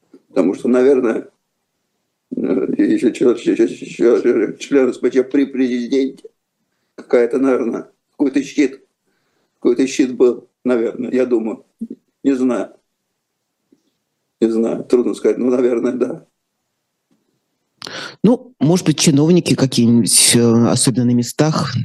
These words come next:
Speaker 2: тоже так наверняка думали, мало ли, вот они там встречаются с президентом, а мало ли, вдруг чё, вдруг он чё ему скажет,
Speaker 1: Ну,
Speaker 2: там,
Speaker 1: конечно,
Speaker 2: вот.
Speaker 1: конечно,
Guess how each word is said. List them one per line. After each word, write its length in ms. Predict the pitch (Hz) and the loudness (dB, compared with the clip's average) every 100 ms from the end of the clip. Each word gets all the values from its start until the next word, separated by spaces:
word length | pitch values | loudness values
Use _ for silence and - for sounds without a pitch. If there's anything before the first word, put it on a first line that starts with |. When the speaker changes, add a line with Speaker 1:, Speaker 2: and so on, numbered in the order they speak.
| - | -2
Speaker 2:
тоже 240 | - 127 131 | -2 -2 -2
так 260 | 120 113 - | -4 -2 -2
наверняка 500 | 120 120 120 123 113 | 0 0 -2 -2 -2
думали, 380 | 120 117 107 | 0 0 2
мало 240 | 110 139 170 | 2 2 0
ли, 160 | 127 | 0
вот 140 | 110 117 | -2 -2
они 120 | 110 | -2
там 160 | 101 113 | -2 -4
встречаются 560 | - 110 - 139 - | -4 -4 -2 -2 -4
с 40 | - | -8
президентом, 680 | 120 - - 202 190 - - | -6 -6 -4 -4 -4 -6 -4
а 80 | 208 | 0
мало 280 | 120 139 143 | 0 2 2
ли, 240 | 113 - - - | 0 -2 -8 -6
вдруг 180 | - | -4
чё, 180 | - 120 | -2 -4
вдруг 240 | - 135 143 | -2 -2 0
он 100 | 139 | -2
чё 120 | - | 0
ему 140 | 117 123 | 0 0
скажет, 340 | - 110 104 | -2 -6 -4
Speaker 1:
Ну, 80 | 110 | -2
Speaker 2:
там, 160 | 131 | 0
Speaker 1:
конечно, 260 | 131 110 87 | 2 0 -2
Speaker 2:
вот. 120 | - | -6
Speaker 1:
конечно, 260 | 123 127 | -2 -2